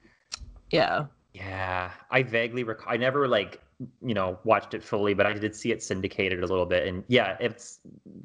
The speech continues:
Speaker 2: <sighs> I don't know, I'm not gonna try and defend it, 'cause I think it is, it's a lazy attempt for sure at <laughs> diversity, but that was also fifteen years ago. I think if it was made in this day and age,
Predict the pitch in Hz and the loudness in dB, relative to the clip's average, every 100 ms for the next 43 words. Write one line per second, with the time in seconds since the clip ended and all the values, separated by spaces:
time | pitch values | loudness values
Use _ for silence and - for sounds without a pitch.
0 | _ - - - - - - - - - | _ -16 -14 -14 -14 -18 -20 -20 -20 -20
1 | - 135 143 135 - 131 131 135 107 - | 2 4 4 2 0 0 0 -2 -4 -2
2 | 107 98 - 107 95 101 107 95 - 110 | -2 -2 -4 -2 -2 -2 0 0 0 -2
3 | 104 95 95 90 - - _ 120 113 107 | 0 0 -2 -4 -12 -18 _ -4 0 2
4 | 95 98 92 90 113 90 - - 107 - | 2 2 0 -2 -2 -4 -6 0 0 2
5 | 104 90 90 101 - - - 170 - - | 0 2 2 0 0 -2 2 -2 -2 -20
6 | - - 147 113 110 113 101 101 95 104 | -12 4 4 4 0 0 -4 -4 0 0
7 | 104 101 98 113 104 110 - 107 95 98 | 2 0 0 -2 -2 -4 -2 -6 -2 -2
8 | 98 92 92 95 - 110 127 131 107 95 | -2 0 2 2 0 0 0 0 -4 -2
9 | 95 98 95 98 - 92 90 90 90 90 | 2 2 2 -6 -2 -2 0 0 0 -2
10 | - | -12